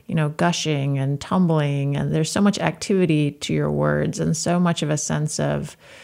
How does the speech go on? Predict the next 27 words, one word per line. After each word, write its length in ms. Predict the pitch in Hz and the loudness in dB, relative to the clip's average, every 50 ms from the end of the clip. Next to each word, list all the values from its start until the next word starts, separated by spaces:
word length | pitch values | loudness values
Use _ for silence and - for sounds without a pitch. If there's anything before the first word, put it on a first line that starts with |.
| - - - - _ _ | -20 -20 -20 -20 _ _
energy 720 | - 202 190 180 175 156 139 - - 147 - - - 170 165 | 4 4 6 6 4 4 2 0 -2 -2 0 -2 -2 -4 -4
that 260 | - - 160 156 - | -2 0 0 0 0
comes 320 | - - 175 165 156 156 151 | 0 -2 0 0 0 0 0
out 400 | 160 156 156 156 151 151 - - | 2 2 2 0 0 -2 -2 -2
of 600 | 160 156 156 156 156 156 156 151 156 - - - - - 170 - 180 - - | -2 0 0 0 0 0 -2 -4 -6 -8 -12 -12 -10 -10 -10 -10 -10 -10 -10
the 320 | 185 160 156 156 156 151 - | -8 -4 -4 -2 -2 -2 -2
external 720 | 202 175 170 - - - - 165 160 156 151 151 147 147 147 | -2 -2 -2 -4 -10 -6 -4 -2 0 0 0 0 0 0 0
environment 840 | 151 156 147 143 156 156 156 156 151 147 147 151 151 - - - - | 0 0 0 0 0 0 0 0 0 -2 -2 -2 -4 -4 -6 -6 -4
and 180 | 170 160 160 | -2 0 0
your 340 | 156 156 156 160 156 156 160 | 0 0 2 0 0 0 0
desire 480 | 156 170 165 156 170 165 170 170 165 156 | 0 -2 0 2 2 4 4 4 4 2
to, 180 | 151 147 156 - - - - - - - - - _ _ _ | 2 0 -2 -4 -8 -16 -20 -20 -20 -20 -20 -20 _ _ _
to, 300 | - - - - - - - _ _ - _ _ _ _ _ | -6 -4 -4 -4 -6 -10 -16 _ _ -20 _ _ _ _ _
to 180 | 175 180 185 - - - _ - | -6 -6 -6 -8 -12 -20 _ -10
use 320 | 202 180 202 220 226 208 170 | -2 0 2 4 4 2 2
the 80 | 175 | 0
tools 360 | 160 - - 196 196 175 160 | -2 0 2 4 4 4 2
that 100 | 165 - | -2 -2
you 140 | - 165 165 | -2 -2 -2
have 440 | 156 156 147 160 156 151 151 147 143 | -2 -2 -2 -2 0 0 -2 -2 -4
to 560 | - - - 160 151 151 151 151 - - - - _ _ _ _ _ | -6 -6 -4 -2 0 0 0 -2 -2 -6 -8 -12 _ _ _ _ _
put 160 | - - 208 | -4 0 2
it 100 | 208 196 | 2 2
onto 540 | 190 175 180 180 185 185 180 - 180 165 156 | 2 2 2 4 4 4 4 2 0 0 0
a, 280 | 160 - - - - - - | 0 0 0 -2 -4 -6 -8
a 40 | - | -10
s-, 180 | - - - | -10 -10 -14